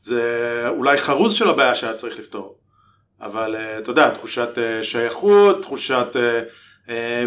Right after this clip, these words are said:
בדידות, אה, קש-, קשרים חברתיים, אה, אה, sense of meaning, אה, וכולי, אלה כל מיני דברים שכן, תסכול מיני הוא אולי איזושהי תוצאה של בעיות אחרות וזה,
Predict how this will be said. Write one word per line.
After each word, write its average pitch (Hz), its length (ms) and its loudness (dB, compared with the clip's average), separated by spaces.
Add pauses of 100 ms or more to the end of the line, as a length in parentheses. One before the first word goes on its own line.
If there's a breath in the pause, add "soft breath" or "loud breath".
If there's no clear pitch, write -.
בדידות, 180 680 4
אה, 131 480 2 (100)
קש-, - 160 -10
קשרים 165 400 0
חברתיים, 180 840 2 (360 loud breath)
אה, 120 400 -2 (360)
אה, 110 220 -8
sense 156 340 -2
of 120 120 -2
meaning, 180 600 2 (760 soft breath)
אה, 117 440 -4
וכולי, 139 500 2 (180)
אלה 143 180 0
כל 160 120 -2
מיני 180 140 2
דברים 202 300 4
שכן, 160 800 4 (680)
תסכול 220 280 -2
מיני 214 340 4
הוא 180 220 8
אולי 180 240 8 (180)
איזושהי 156 260 -2
תוצאה 147 420 0
של 127 160 -6
בעיות 120 300 0
אחרות 120 340 -6
וזה, 113 180 -2